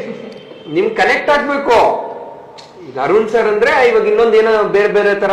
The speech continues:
ಪ್ಲಾನ್ ಮಾಡಿರ್ತೀನಿ, ಈ ಇನ್ಕಮ್ ಇಲ್ಲಿ ಕಮ್ಮಿ ಮಾಡಿ ಇನ್ನೊಂದಕ್ಕೆ ಜಾಸ್ತಿ ಮಾಡೋಣ, ಎಲ್ಲ ಒಂದ್ ಬಂಚ್ ತರ ಬರ್ಲಿ ಅಂತ.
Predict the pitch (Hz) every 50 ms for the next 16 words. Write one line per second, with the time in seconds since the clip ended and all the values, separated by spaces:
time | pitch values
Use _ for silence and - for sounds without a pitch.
0 | 202 202 - 185 190 196 196 190 190 185 175 165 - 185 147 127 - - - -
1 | - - 175 202 208 208 202 202 196 190 190 180 196 196 190 - 185 190 190 196
2 | 190 185 180 175 196 202 185 185 190 190 190 185 185 180 180 190 185 170 147 156
3 | 156 - - - 208 180 180 165 160 160 160 170 170 160 160 160 - - - -
4 | - 170 190 196 170 - 151 170 180 165 147 170 185 208 202 - - 240 196 190
5 | 190 180 170 165 165 165 151 135 135 -